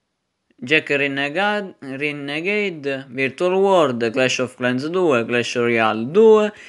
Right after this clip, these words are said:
e Angry Shark. Angry Shark è sia Angry Shark Evolution che World. Comunque, ora andremo a fare il sorteggio di Micro Universe. Vediamo quando uscirà. Aspettate che preparo i dati.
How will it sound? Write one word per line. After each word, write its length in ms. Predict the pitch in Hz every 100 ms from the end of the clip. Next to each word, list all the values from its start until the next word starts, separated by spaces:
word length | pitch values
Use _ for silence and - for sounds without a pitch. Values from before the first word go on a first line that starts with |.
| -
e 100 | -
Angry 460 | 170 170 156 135 127
Shark. 640 | - 117 107 101 - 117 117
Angry 340 | 165 180 190
Shark 380 | 175 170 165 -
è 80 | 160
sia 200 | 151 165
Angry 240 | 151 135
Shark 380 | 131 - 127 117
Evolution 640 | 156 175 220 247 - 170 151
che 140 | 139
World. 760 | 127 110 107 104 107 107 107 104 _ _ _ _ _
Comunque, 540 | - 185 180 135 117 147
ora 220 | 202 180
andremo 400 | 165 156 160 185
a 20 |
fare 400 | 185 143 127 131
il 80 | 156
sorteggio 1080 | - 240 220 - 151 156 151 180 156 - _ _ _ _ _ _
di 240 | _ 139 151
Micro 540 | 151 151 151 127 139
Universe. 880 | 139 147 175 147 120 107 107 - 156
Vediamo 440 | 180 202 190 180 160
quando 340 | 156 147 139
uscirà. 540 | 120 - 113 104 107 _ _ _ _ _ _ _ _ _ _ _ _ _ _ _ _ _ _ _ _ _ _ _ _ _ _ _ _ _ _ _ _
Aspettate 720 | 117 - 127 123 156 160 147
che 180 | 127 127
preparo 400 | 131 120 123 117
i 120 | 110
dati. 460 | 110 110 107 107